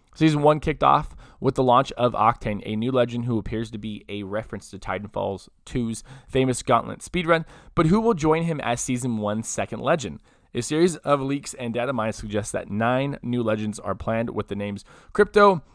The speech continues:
Husar-, Husaria, Jericho, Nomad, Prophet, Rampart, Rosie, Scunner, and Watson having been unearthed by curious players behind the Apex Leaks News Twitter account. Of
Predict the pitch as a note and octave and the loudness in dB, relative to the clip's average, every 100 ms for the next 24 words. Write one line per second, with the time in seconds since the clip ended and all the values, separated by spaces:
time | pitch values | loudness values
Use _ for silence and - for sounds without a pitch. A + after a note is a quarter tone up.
0 | - - B2+ - D3+ D#3 B2+ C#3 B2+ - | -10 -6 -4 4 6 6 2 0 2 8
1 | D3 E3+ F#3 F3+ E3 - - - F3+ F#3+ | 8 10 8 4 2 -8 -20 6 8 8
2 | F#3 F3 D#3+ - _ - D3 C#3+ C3+ C3+ | 8 4 2 -12 _ 0 4 6 6 4
3 | C3 - _ A#2+ A2+ A2+ - _ _ _ | 0 -12 _ 2 2 0 -6 _ _ _
4 | B2 C3 C3+ B2+ A#2 - _ - B2 C3 | 0 2 6 6 4 -6 _ -8 0 4
5 | E3 E3+ G#2 F#2+ - - - - - - | 6 4 -2 -8 -12 -14 -10 -8 -4 2
6 | D#3 F3 - B2+ B2+ B2+ A2+ A2 A2+ G2 | 2 2 -2 -4 -4 -2 2 2 0 -6
7 | G#2+ A2 A#2+ A#2+ A#2+ A2+ A2 G#2 A2+ - | -6 -4 -2 -2 -2 -4 -4 -4 -2 -4
8 | F#2+ - A2+ C#3 - - G2 G#2 G2 G#2 | -6 -4 -6 -6 -6 -2 -2 -2 -4 -8
9 | F#2+ F#2 - G2+ - G#2 - - _ - | -8 -10 -12 -14 -10 -10 -12 -18 _ -14
10 | G2+ G2+ - - - F#2 F#2 F2+ F#2 - | -10 -10 -12 -16 -12 -10 -8 -8 -10 -10
11 | - F#2 F2 F2 D#2+ _ _ _ _ _ | -6 -6 -6 -8 -10 _ _ _ _ _
12 | - A#2+ | -12 -10